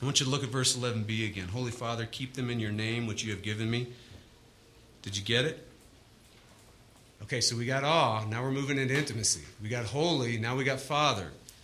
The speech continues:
Notice that what Jesus is saying in addressing God this way, he's saying, "God is your Father, God is not your accuser. God is not your condemner. God is your Father."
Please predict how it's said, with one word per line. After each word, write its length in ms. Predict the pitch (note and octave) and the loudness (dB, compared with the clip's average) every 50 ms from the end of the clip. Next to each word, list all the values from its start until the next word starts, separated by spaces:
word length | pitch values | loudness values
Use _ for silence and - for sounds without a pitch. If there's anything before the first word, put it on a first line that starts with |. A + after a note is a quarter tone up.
| - - - - - - | -20 -20 -20 -16 -8 -2
Notice 300 | B2 C#3+ D3+ D#3 C#3+ - | 2 2 4 6 6 4
that 260 | C#3+ B2+ A2 - - C#3 | 4 2 -4 -6 -8 -6
what 100 | B2 A2+ | -2 0
Jesus 460 | A2+ C#3+ E3 E3+ D3 C#3+ C3+ A#2+ C3 | 2 4 4 4 4 6 6 6 6
is 80 | A#2 | 6
saying 360 | - - D3+ D3+ D#3 D#3 D3 C3+ | 6 6 6 4 4 4 4 4
in 100 | A#2+ A#2+ | 2 2
addressing 440 | A2 A#2+ C3 C#3+ C#3+ - C3 B2+ | 2 2 2 4 4 4 4 2
God 280 | A#2 C3 B2+ C#3+ D3+ C#3+ | 2 2 4 4 4 2
this 180 | C#3 A#2+ - - | 2 0 0 0
way, 140 | A#2+ A#2+ | 0 0
he's 120 | C3 B2 - | 2 2 2
saying, 280 | - C#3+ C3+ C3 A#2+ | 4 2 0 0 0
"God 240 | A#2+ B2+ C3 C#3+ D3+ | 0 0 2 2 2
is 120 | D3+ C3+ C3+ | 2 2 0
your 80 | B2+ | 0
Father, 640 | - - - - - C3+ D#3 F3+ F#3+ F3+ C#3+ A#2+ G#2+ | -2 -4 -6 -6 -4 -2 0 0 0 0 0 -2 -4
God 240 | - B2+ B2 A#2 | -4 -4 -6 -6
is 120 | A#2 G2 A#2 | -6 -6 -4
not 260 | B2+ D3+ F#3 - - | -4 -4 -4 -6 -6
your 160 | D3 C3 B2 | -6 -4 -4
accuser. 600 | G#2+ - - - A#2+ A2 G#2 G2 F#2 G2+ G2+ G2 - - - - - - - - - - - - - - - - - - - - - - - - - - - - - - - - - - - - - - - - - - - - - - - - - - | -6 -6 -6 -6 -6 -4 -4 -4 -6 -6 -8 -10 -12 -16 -20 -20 -20 -20 -20 -20 -20 -20 -20 -20 -20 -20 -20 -20 -20 -20 -20 -20 -20 -20 -20 -20 -20 -20 -20 -20 -20 -20 -20 -20 -20 -20 -20 -20 -20 -20 -20 -20 -20 -20 -20 -20 -20 -20 -20 -14 -4 0
God 160 | D3+ C#3 D#3+ | 2 4 4
is 160 | E3+ D3+ A#2+ | 4 2 2
not 320 | C#3 D3 D#3+ G#3 A#3 - E3+ | 2 2 2 2 0 0 -2
your 140 | D3 C3 | -2 -2
condemner. 720 | - - C#3 C3 A#2+ G#2 A#2+ A#2+ A#2 A#2 A2+ A2 G#2 G2 F#2+ - - - - - - - - - - - - - - - - - - - - - - - - - - - - - - - - - - - - - - - - - - - | -2 0 0 2 2 2 2 2 2 2 2 2 0 0 -4 -6 -10 -18 -20 -20 -20 -20 -20 -20 -20 -20 -20 -20 -20 -20 -20 -20 -20 -20 -20 -20 -20 -20 -20 -20 -20 -20 -20 -20 -20 -20 -20 -20 -20 -20 -20 -20 -20 -20 -20 -20 -10 -4
God 240 | - B2 C#3 D3+ D#3 | 0 0 2 4 4
is 160 | D3+ B2 A2+ | 4 4 4
your 100 | A#2 G2+ | 2 0
Father." 840 | - - - - - - C#3+ D3+ F#3+ G#3 G#3 F3 C#3+ G#2+ G#2 G2+ - | -2 -4 -8 -10 -6 -2 -2 0 2 4 4 4 4 2 0 -4 -8